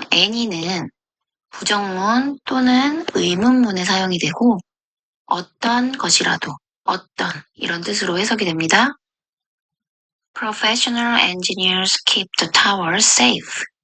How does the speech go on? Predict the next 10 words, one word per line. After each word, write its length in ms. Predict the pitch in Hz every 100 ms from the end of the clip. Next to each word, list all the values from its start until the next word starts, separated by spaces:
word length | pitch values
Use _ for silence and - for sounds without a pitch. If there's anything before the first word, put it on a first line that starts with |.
| _ _ _ _ _ _ _ _ _ _ _ -
전문적인 1000 | - 190 - 233 240 226 185 214 240
기술자들은 880 | 247 196 185 - 170 170 165 208 208 - _ - 180
유지해 680 | 185 233 208 170 175 170 - _
그 200 | - 165
탑을 600 | - 196 180 220 277 320 - _ -
안전한 560 | - 175 170 170 233
상태로. 600 | 277 294 285 269 165 165 156 _ _ _ _ _ _ _ _ _ - _ _ _ _ _ _
이 120 | - 208
문장은 760 | 185 175 185 202 247 285 320 320
주어, 680 | - 190 190 190 220 285